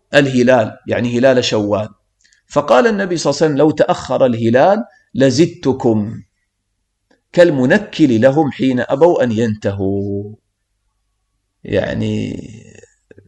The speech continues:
فالحديث متفق عليه. طبعا هذا يدل على أن الوصال ليس بمحرم، لأنه واصل بهم يوما بعد يوم، ولذلك ثبت عن عبد الله بن الزبير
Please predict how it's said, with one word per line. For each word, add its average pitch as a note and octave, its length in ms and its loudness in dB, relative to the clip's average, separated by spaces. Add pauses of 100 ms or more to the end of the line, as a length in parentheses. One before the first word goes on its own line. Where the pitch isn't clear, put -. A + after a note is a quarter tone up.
(340)
فالحديث - 1800 -8
متفق B2 580 -4
عليه. A2+ 340 -4 (640)
طبعا G#3+ 280 0
هذا A#3+ 220 4
يدل G#3 220 2
على F#3+ 220 4
أن F#3 160 -2
الوصال F3+ 420 -2
ليس A#3 200 -2
بمحرم، C#3 640 -4
لأنه D#3+ 220 -4
واصل F#3 460 0
بهم A2+ 280 -8 (520)
يوما D#3+ 340 0
بعد A#2 340 -4
يوم، B2 340 0 (440)
ولذلك G3 400 2
ثبت A3 380 -2
عن A#2 300 -6 (340)
عبد B2 180 -6
الله F#3+ 180 0
بن G#3+ 140 -2
الزبير D#3 680 0